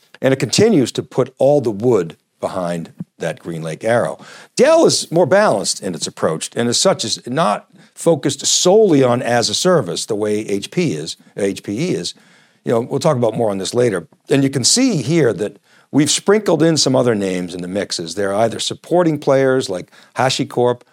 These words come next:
uh, D X C, which provides a lot of cloud services,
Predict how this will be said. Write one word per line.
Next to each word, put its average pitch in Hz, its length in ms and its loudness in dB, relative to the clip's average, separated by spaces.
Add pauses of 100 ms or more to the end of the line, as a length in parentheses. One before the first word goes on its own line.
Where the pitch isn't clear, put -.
(260)
uh, - 120 -8
D 113 240 -2
X - 200 -2
C, 139 360 4
which 98 200 -6
provides 92 320 -6
a 95 60 -6
lot 92 200 -4
of 87 100 -14
cloud 85 300 -6
services, 139 720 2